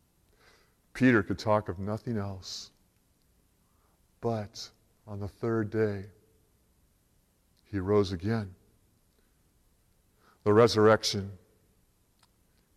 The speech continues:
serves as a conjunction of life, of death, and life anew. Easter is always the beginning of the story, your story, my story with God.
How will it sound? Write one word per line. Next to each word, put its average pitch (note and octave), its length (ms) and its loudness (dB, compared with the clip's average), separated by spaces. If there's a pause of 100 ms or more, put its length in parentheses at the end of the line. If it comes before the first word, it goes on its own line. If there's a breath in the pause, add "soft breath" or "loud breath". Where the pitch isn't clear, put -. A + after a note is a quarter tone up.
(480)
serves B2+ 640 6
as G#2+ 140 -4
a A2 40 0
conjunction A2 1120 -6 (1300)
of G2 180 -12
life, G#2+ 480 -2 (800)
of F2+ 180 -10
death, A2 420 0
and F#2 300 -8
life G#2+ 400 -2
anew. F#2+ 380 -2 (1000 soft breath)
Easter D3 420 8
is A#2 120 2
always C3 640 2
the A#2+ 120 -2
beginning B2 560 2
of A2+ 120 4
the A2 60 -4
story, A2+ 640 0 (1600)
your A2+ 240 -2
story, F#2+ 460 -8
my A2 260 -6
story G2+ 460 -2
with F#2+ 180 -10
God. G2 400 -4